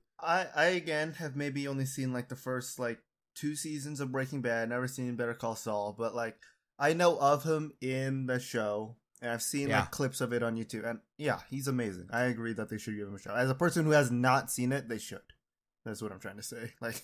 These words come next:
Speaker 1: <laughs> he does a good job. In,
Speaker 2: Yeah,
Speaker 1: in
Speaker 2: he
Speaker 1: a lot of his acting roles, too.
Speaker 2: Yeah,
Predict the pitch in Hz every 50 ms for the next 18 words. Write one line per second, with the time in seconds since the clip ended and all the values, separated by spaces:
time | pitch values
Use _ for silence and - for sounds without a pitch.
0 | - - - 214 - - 247 175 - - - - - - - - - - - -
1 | - - 139 160 147 127 110 120 107 - 104 85 - - _ _ - - - -
2 | _ _ _ _ _ _ - - 175 208 214 - 107 107 101 - - 123 127 135
3 | 135 190 214 165 139 139 147 139 127 117 117 113 107 113 110 107 - 113 107 107
4 | 107 101 101 101 - - 123 107 95 - - _ - - - _ _ _ _ _
5 | _ _ _ _ _ _ _ _ _ _ _ _ _ _ _ _ _ _ 123 127
6 | 131 123 117 110